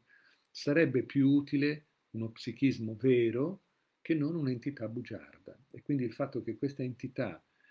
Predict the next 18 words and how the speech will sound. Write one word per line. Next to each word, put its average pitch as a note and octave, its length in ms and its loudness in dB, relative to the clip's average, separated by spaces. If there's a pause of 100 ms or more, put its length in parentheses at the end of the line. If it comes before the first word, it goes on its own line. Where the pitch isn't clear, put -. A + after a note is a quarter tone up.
(200)
eh, A2+ 280 -12
venga A2+ 640 -2
dal, F2+ 640 -14
dal E2+ 220 -18
cosiddetto G#2+ 500 -6
al F2 60 -8
di G2 80 -6
là, A#2 180 -4
comunichi A2 680 -4
da F#2 100 -10
un'altra A2+ 280 -10
dimensione A#2 600 -8 (200)
di B2 100 -10
esistenza, C3 760 -6 (240)
non A#2+ 280 -2
dà A2+ 200 -4
maggior G#2 500 -6
credito. F#2 640 -10